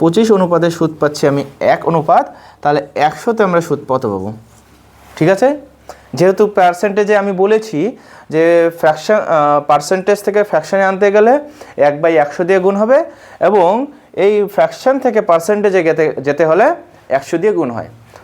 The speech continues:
তো তাই আমরা একশো দিয়ে গুণ করে নিলাম, ঠিক আছে? তাই পঁচিশ দিয়ে একশোকে কাটলে কত হবে? চার, চার একে চার, তাহলে সুদের হার কত? চার পার্সেন্ট।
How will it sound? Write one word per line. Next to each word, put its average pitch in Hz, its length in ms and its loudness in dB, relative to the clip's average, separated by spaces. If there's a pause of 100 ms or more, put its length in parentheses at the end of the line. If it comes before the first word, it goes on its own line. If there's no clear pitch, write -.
তো 143 140 2
তাই 175 180 2
আমরা 220 180 2 (160)
একশো 147 200 -6
দিয়ে 202 180 0
গুণ 135 160 -4
করে 110 200 -2
নিলাম, 95 180 -8 (340)
ঠিক 202 180 2
আছে? 254 120 4 (420)
তাই 139 120 -4 (100)
পঁচিশ 180 340 -2
দিয়ে 214 140 4
একশোকে 208 340 -2
কাটলে 196 260 0
কত 202 160 -2
হবে? 254 120 0 (200)
চার, 123 180 0 (400)
চার 139 220 2
একে 233 180 0 (380)
চার, 104 160 0 (360)
তাহলে 120 160 -2 (100)
সুদের 160 300 2
হার 170 240 2
কত? 180 120 -2 (560)
চার 143 200 0 (540)
পার্সেন্ট। 113 400 -4